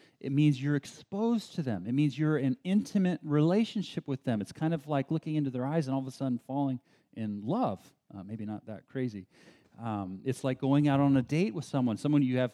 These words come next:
uh, you know, you're very interested in, first date, and there's, it's equal parts intimidating as it is exhilarating. Or as we said that one day, um, it's like that Far Side car-, cartoon where when the little guy looked into the, what he thought was a telescope looking up at,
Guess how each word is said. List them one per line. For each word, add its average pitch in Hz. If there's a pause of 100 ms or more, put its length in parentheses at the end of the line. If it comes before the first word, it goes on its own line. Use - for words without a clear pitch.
uh, 113 (120)
you 135
know, 113
you're 127
very 127
interested 151
in, 117
first -
date, 170
and 131
there's, 127 (320)
it's 135
equal 156
parts -
intimidating 143
as 131
it 131
is 135
exhilarating. 139 (440)
Or 135
as 123
we 120
said 117
that 113
one 117
day, 104
um, 95 (420)
it's -
like 123
that 101
Far 113
Side 123
car-, 127
cartoon 131
where 107
when 104
the 101
little 113
guy 110
looked 113
into 117
the, 110
what 104
he 101
thought 107
was 101
a 92
telescope 110
looking 110
up 107
at, 101